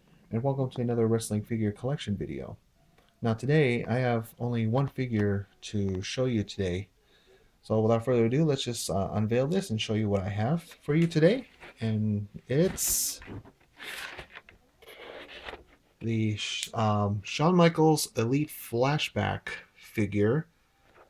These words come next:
And this is a, an exclusive figure. You can only get this figure at, at a,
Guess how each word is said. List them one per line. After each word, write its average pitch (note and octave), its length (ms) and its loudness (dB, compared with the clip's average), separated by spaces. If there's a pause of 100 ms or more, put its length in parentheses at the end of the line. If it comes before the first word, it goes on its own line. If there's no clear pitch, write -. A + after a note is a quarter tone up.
(280)
And G#2+ 200 0
this D3+ 160 0
is D#3 160 -2
a, G#2+ 460 2
an G#2+ 100 -2
exclusive C3+ 540 2
figure. G#2 500 2
You A#2 80 -8
can C3 160 -4
only E3+ 160 2
get D#3+ 240 2
this - 180 -2
figure G#2+ 680 2 (280)
at, G#2+ 160 0 (300)
at A2 180 0
a, G#2 180 2